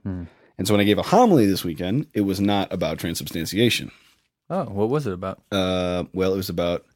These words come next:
Speaker 2: started with, I climbed Mount
Speaker 1: <laughs>
Speaker 2: Sinius.
Speaker 1: I was gonna say, it's about a mountain.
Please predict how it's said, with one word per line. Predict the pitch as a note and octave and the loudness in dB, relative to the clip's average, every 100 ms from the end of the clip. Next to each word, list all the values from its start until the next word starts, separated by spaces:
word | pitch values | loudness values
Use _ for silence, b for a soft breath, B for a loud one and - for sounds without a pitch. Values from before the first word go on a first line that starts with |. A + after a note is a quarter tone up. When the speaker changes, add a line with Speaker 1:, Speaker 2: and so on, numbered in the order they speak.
| _ - | _ -14
Speaker 2:
started | - B2 C3+ F#2 | -2 2 2 2
with, | F2+ F2 - | -2 -6 -6
I | F#2+ | -8
climbed | F#2 A2 G2+ F#2 | -4 -2 0 0
Mount | F2+ | 0
Speaker 1:
<laughs> | A2 | 0
Speaker 2:
Sinius. | A2+ F#2+ - | 2 2 4
Speaker 1:
I | F#3+ - G3+ | 4 6 4
was | E3+ | 4
gonna | - G#3 F#3 | 4 4 4
say, | D#3 C#3 | 4 4
it's | C#3+ | 4
about | C3+ A#2+ | 4 4
a | |
mountain. | A2+ A2+ G#2+ B2 E3 | 4 2 2 0 -4